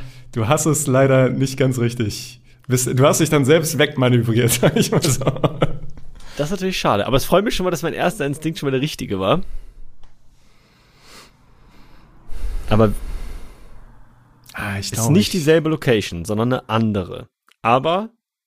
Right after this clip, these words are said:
Speaker 2: irgendwie war's davon, irgendwie ist es von dieser Location mit dem Bohrturm abhängig. Wie kann's davon abhängig sein?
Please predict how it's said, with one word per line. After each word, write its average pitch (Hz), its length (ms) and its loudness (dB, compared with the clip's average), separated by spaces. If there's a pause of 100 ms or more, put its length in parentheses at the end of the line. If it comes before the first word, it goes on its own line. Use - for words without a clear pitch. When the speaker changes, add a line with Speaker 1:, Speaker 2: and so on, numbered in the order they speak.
Speaker 2:
irgendwie 151 400 -2
war's 131 160 -2
davon, - 240 -12 (120)
irgendwie 175 220 -2
ist 147 60 -8
es 143 100 -10
von 139 120 -6
dieser 127 180 -4
Location 123 420 -4
mit 104 60 -10
dem 107 140 -4
Bohrturm 113 300 -4
abhängig. - 580 -6
Wie 127 100 -6
kann's 160 220 -8
davon - 260 -8
abhängig - 420 -2
sein? - 280 -12